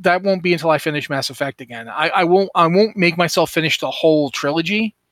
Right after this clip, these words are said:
I'll just finish Mass Effect one, and then I'll play Guardians of the Galaxy, and then I'll go back to Mass Effect because I really wanna finish my story. But yeah, I,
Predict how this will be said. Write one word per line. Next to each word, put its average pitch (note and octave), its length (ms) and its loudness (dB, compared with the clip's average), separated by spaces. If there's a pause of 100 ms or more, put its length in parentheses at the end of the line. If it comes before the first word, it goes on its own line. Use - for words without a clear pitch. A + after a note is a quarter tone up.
(260)
I'll D#3+ 160 6
just E3 320 2
finish D#3+ 320 0
Mass D3 180 0
Effect - 240 -4
one, C#3 320 -2
and C3 160 -10
then C3+ 160 -4
I'll D3 140 2
play D#3+ 160 -2
Guardians E3 320 2
of F3 60 -8
the E3+ 60 4
Galaxy, F3+ 380 0 (440)
and E3+ 120 4
then E3+ 100 6
I'll D#3 120 4
go D3 120 4
back C#3+ 220 2
to D3+ 80 -10
Mass C3+ 240 -6
Effect C#3 380 -4
because C3 240 -8
I C3 60 -8
really C3 260 -4
wanna A#2+ 200 -8
finish C3+ 320 -8
my A#2+ 100 -16
story. C3 420 -4
But B2 200 -10 (380)
yeah, A3 180 4 (220)
I, - 280 0